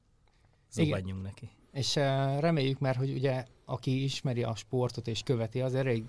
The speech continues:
Speaker 2: gyakran látta már Norbit, ugye kimagasla-, kimagaslasz a tömegből a, a termetednél fogva. Reméljük most azért, eh, a,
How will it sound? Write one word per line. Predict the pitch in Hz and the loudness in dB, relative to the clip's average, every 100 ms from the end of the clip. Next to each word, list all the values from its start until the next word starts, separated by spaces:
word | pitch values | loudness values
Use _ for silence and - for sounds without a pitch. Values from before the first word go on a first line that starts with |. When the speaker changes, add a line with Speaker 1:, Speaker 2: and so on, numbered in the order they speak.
| - | -4
Speaker 2:
gyakran | 139 123 120 113 | -2 0 0 0
látta | 117 - | -2 -2
már | 113 110 | -2 0
Norbit, | 113 120 127 120 | 0 0 -2 -2
ugye | 110 | 0
kimagasla-, | 107 139 117 110 107 117 113 - - - - - - _ _ - | 2 4 4 0 -4 -6 -6 -8 -20 -20 -20 -20 -20 _ _ -2
kimagaslasz | 160 143 131 - 135 123 | 0 2 0 0 -2 -2
a | - | -2
tömegből | 120 139 117 113 107 110 131 151 - - | 2 4 4 2 2 4 4 2 -4 -4
a, | |
a | 113 110 113 - 160 127 113 | -2 0 -4 -8 -2 2 2
termetednél | 113 123 123 117 113 117 117 | 2 2 2 0 2 2 0
fogva. | - 113 113 160 - - _ _ - | 0 0 0 0 -2 -12 _ _ 0
Reméljük | 135 147 127 123 | 4 6 4 2
most | 131 117 | 2 0
azért, | 123 127 120 123 117 | 2 4 2 2 0
eh, | 117 120 113 | 0 0 0
a, | 117 117 117 | -2 -2 -4